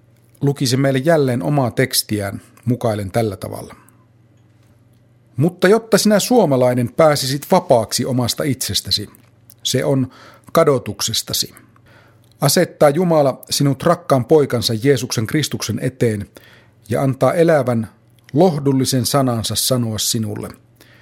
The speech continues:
Sinun tulee antautua hänelle lujasti uskoen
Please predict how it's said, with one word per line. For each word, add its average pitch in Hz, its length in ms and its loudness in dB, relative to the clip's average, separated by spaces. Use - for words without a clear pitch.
Sinun 165 340 0
tulee 160 220 2
antautua 127 680 0
hänelle 123 380 0
lujasti 160 580 -2
uskoen 120 580 -6